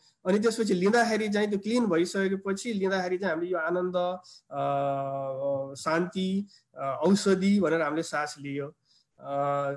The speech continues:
अनि त्यसले के भयो भन्दाखेरि अब,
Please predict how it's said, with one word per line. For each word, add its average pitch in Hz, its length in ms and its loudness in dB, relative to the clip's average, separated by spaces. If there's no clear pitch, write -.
अनि 202 220 2
त्यसले 220 180 0
के 254 240 0
भयो 202 320 6
भन्दाखेरि 175 640 2
अब, 180 520 2